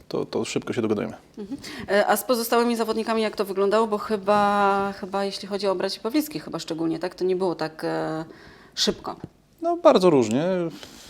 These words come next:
Speaker 1: Też rozmowy z, nie wiem, z Damianem trwały bardzo szybko. Natomiast bracia Pawlicy spotkaliśmy się kilka, kilkakrotnie, także... No, ale załatwiliśmy sprawę.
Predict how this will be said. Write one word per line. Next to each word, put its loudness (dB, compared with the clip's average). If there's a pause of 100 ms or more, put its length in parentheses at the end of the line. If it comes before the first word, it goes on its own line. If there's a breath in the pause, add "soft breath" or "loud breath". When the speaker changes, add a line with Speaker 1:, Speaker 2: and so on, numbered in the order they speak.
(100)
Speaker 1:
Też 4
rozmowy 4
z, -6 (800)
nie -2
wiem, -10
z -18
Damianem 6
trwały 4
bardzo 4
szybko. 2 (240)
Natomiast 2
bracia 6
Pawlicy 6
spotkaliśmy 6
się 6
kilka, 8
kilkakrotnie, 6 (280)
także... 0 (640)
No, 8
ale 10 (340)
załatwiliśmy 8
sprawę. -4